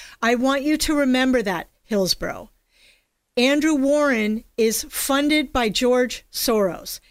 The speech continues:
You need to vote for Mike Pero-, Perotti in the November election and get Andrew Warren out, okay? So you need to remember that. Vote for Perotti. He's getting free advertising. He should be paying me for that, but I'm gonna give it to him because we need to get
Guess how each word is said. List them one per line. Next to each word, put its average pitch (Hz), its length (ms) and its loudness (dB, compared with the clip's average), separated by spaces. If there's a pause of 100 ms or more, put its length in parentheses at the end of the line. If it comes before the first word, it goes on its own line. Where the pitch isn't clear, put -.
You 233 160 0
need 254 340 2
to 330 120 -2
vote 247 320 -2
for - 140 -4
Mike 214 360 -2
Pero-, 269 440 2 (120)
Perotti 240 600 0 (240)
in 226 140 2
the 233 200 0
November 226 440 2
election 269 640 -2
and 208 120 -2
get 220 280 -2
Andrew 247 260 0
Warren 220 400 0
out, 202 300 -2 (320)
okay? 233 460 0 (440)
So 220 480 0
you 226 240 -2
need 240 300 0
to - 140 -4
remember 269 360 2
that. 185 240 -4 (240)
Vote 247 380 0
for 277 160 -2
Perotti. 247 640 0 (300)
He's 220 120 0
getting 226 240 0
free 294 360 -2
advertising. 240 720 -2
He 202 100 -2
should 196 180 -4
be 208 120 -6
paying 269 340 0
me 220 140 0
for 196 160 -4
that, 190 200 -2
but 202 120 -2
I'm 196 80 0
gonna 196 160 -2
give 262 180 0
it 262 120 -2
to 226 120 -4
him 208 220 -2
because 196 260 -4
we 196 120 -2
need 214 160 0
to 233 80 0
get 208 220 -4